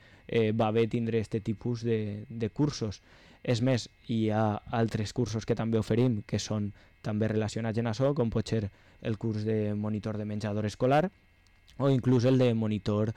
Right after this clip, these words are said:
eh, d'activitats, però ja diguem, eh, més centrat en, en situacions especials. Eh, el, el de monitor de temps lliure seria més genèric i este és més, més específic. I, i bé, crec que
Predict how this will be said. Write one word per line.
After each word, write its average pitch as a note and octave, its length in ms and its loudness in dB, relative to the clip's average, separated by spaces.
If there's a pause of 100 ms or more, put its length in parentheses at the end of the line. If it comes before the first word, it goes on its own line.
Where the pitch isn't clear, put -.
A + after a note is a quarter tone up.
(240)
eh, A2 760 2
d'activitats, A#2 800 -4
però B2+ 320 0
ja A2+ 160 0
diguem, A2 380 0 (260)
eh, A2+ 260 2
més A2 220 0
centrat A2 400 -2
en, A2+ 240 -4
en G#2+ 560 -6
situacions A2 480 -6
especials. A2+ 720 -2 (340)
Eh, A2 720 -8
el, A#2 720 -2
el A2+ 200 -4
de G#2+ 80 -4
monitor G#2 380 -4
de A2+ 160 -2
temps G#2 160 -4
lliure A#2+ 300 -2
seria G2+ 260 -8
més G2+ 160 -6
genèric A#2 480 -2 (240)
i A#2+ 80 2
este A#2+ 160 0
és A2 80 -2
més, A2+ 300 -4
més A2+ 180 -4
específic. - 720 -8 (640)
I, C#3+ 380 4 (100)
i C3 80 6
bé, D3+ 320 6
crec B2+ 240 2
que D3+ 180 4